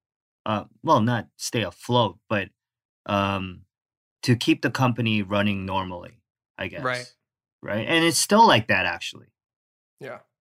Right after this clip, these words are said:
Speaker 1: Right? Because, uh, the majority of our income comes from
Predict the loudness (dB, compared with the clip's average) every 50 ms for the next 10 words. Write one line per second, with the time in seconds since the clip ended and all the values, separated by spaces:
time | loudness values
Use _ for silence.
0 | _ _ _ _ _ _ _ _ _ _ _ 0 2 2 2 2 0 0 2 2
1 | 0 -2 -2 -6 -8 -8 -8 -8 _ -16 -10 -2 2 4 4 6 6 6 6 6
2 | 6 6 6 6 6 6 6 6 6 6 6 6 6 6 6 4 2 0 -4 -10
3 | _ _ _ _ _ _ _ _ _ _ -2 0 0 0 0 2 4 4 4 4
4 | 2 0 -2 0 0 2 2 0 -2 -4 -6 -2 0 2 2 2 2 0 -2 -6
5 | -8 -12 -16